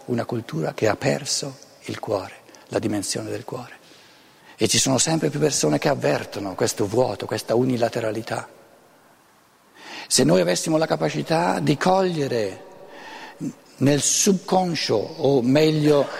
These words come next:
nel sovraconscio, di questi individui che scagliano questi aerei nelle torri gemelle, se fossimo capaci di cogliere il messaggio più profondo che ci dice:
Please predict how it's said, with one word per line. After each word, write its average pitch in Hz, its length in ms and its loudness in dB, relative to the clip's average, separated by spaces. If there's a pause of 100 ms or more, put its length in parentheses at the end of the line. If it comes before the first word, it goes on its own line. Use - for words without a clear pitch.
nel 151 240 2
sovraconscio, 160 1300 0 (1040)
di 120 120 -2
questi 139 320 0
individui 139 1500 2
che 120 140 2
scagliano 160 800 0
questi 160 360 -6
aerei 147 840 0 (460)
nelle 113 240 -2
torri 131 340 2
gemelle, 117 840 0 (680)
se - 220 0
fossimo 151 440 2
capaci 139 540 0
di 120 140 0
cogliere 120 480 0
il 117 80 -2
messaggio 117 600 0
più 123 120 0
profondo 113 520 -2
che 110 120 -6
ci - 140 -6
dice: 113 580 -6